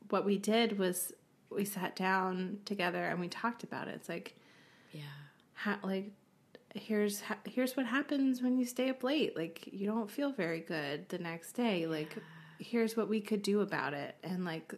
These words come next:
Speaker 1: strategizing together.
Speaker 2: Mm-hmm.
Speaker 1: Like, you can't strategize well when you're beating yourself up.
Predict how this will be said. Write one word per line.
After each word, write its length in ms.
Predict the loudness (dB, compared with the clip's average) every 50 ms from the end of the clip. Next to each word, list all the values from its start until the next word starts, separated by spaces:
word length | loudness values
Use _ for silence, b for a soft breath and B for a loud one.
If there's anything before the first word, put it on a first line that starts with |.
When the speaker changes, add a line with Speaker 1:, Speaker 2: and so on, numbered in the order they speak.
| -8
Speaker 1:
strategizing 1000 | -8 -6 -2 0 2 4 4 4 2 2 2 0 0 0 -2 -4 -6 -8 -8 -8 -8
together. 540 | -8 -4 -4 -4 -2 0 2 0 0 0 -2
Speaker 2:
Mm-hmm. 280 | -2 -2 -2 -4 -4 -6 B B B B B B 0
Speaker 1:
Like, 440 | 2 2 2 2 0 -6 -8 -8 -12 _ _ -4
you 180 | 0 2 2 2
can't 500 | 0 -4 -2 0 2 2 2 2 0 -4 -8 -14 -8
strategize 1000 | -4 -4 -4 -2 0 2 2 4 4 2 0 2 2 4 4 4 4 4 2 2
well 560 | 2 4 4 4 4 4 2 2 2 0 -4 -6 -4
when 680 | 0 2 4 4 4 4 2 2 2 0 0 -2 -2 -4 -8 -16 _ _ _ _ _ _ _ _
you're 200 | -4 -2 0 0
beating 300 | 2 2 2 2 2 0
yourself 400 | -2 -4 -4 -2 -2 -4 -2 -2
up. 260 | -2 -4 -4 -4 -6